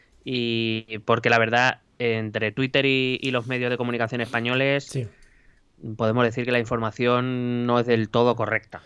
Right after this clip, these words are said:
Speaker 1: en líneas generales, o por lo menos no del todo profunda. Hay que decir que, te, te he de decir, y voy a empezar este capítulo diciendo que probablemente es el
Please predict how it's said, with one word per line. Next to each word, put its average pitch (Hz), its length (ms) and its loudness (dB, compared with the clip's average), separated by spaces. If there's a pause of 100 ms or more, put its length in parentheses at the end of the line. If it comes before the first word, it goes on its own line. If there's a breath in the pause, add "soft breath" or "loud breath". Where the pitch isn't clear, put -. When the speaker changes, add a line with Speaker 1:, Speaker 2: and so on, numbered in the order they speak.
Speaker 1:
en 113 120 -8
líneas 110 260 0
generales, 113 540 0
o 156 340 4
por 135 120 0
lo 123 60 2
menos 147 220 -2
no 139 120 -2
del 139 140 -4
todo 143 560 2
profunda. 104 580 -6
Hay 135 120 2
que 165 60 2
decir 175 340 0
que, 139 300 -4
te, 110 180 -6
te - 260 -10
he - 20 -2
de 120 80 -2
decir, 127 360 -4
y - 40 -10
voy 113 100 0
a 117 40 2
empezar 120 260 0
este 120 140 -2
capítulo 120 260 -2
diciendo 123 300 -2
que 127 80 -2
probablemente 120 460 0
es 127 120 -2
el 117 240 -2